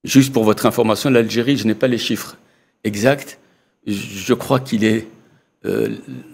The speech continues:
assez, euh, un peu plus élevé que quatre-vingt-dix ou cent dollars. Certains, certains parlent même de cent dix dollars ou cent vingt dollars. Donc ça permet de comprendre le pourquoi, euh, du comportement des pays,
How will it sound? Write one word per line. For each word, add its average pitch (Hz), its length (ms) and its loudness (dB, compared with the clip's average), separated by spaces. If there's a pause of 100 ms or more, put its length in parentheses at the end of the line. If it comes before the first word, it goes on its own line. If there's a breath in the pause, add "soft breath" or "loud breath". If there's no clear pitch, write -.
(220)
assez, 120 680 0
euh, 107 220 -4 (140)
un 110 40 0
peu 113 120 2
plus 113 240 -2
élevé 110 220 2
que 104 100 0
quatre-vingt-dix 104 680 -4
ou 104 60 -12
cent - 160 -2
dollars. 101 360 -6 (600)
Certains, 107 440 -2 (240 soft breath)
certains - 340 0
parlent 110 200 2
même 104 160 0
de 104 80 -4
cent 110 200 0
dix 104 160 -2
dollars 107 540 0
ou 107 80 -6
cent - 220 -2
vingt 110 140 4
dollars. 95 360 -4 (560)
Donc 98 120 -8
ça 123 120 2
permet 127 280 4
de 120 80 0
comprendre 123 640 -2 (640 soft breath)
le 98 140 0
pourquoi, 127 760 4 (680)
euh, 101 640 0
du 107 160 -2
comportement 120 760 2 (720)
des 113 100 2
pays, 110 400 0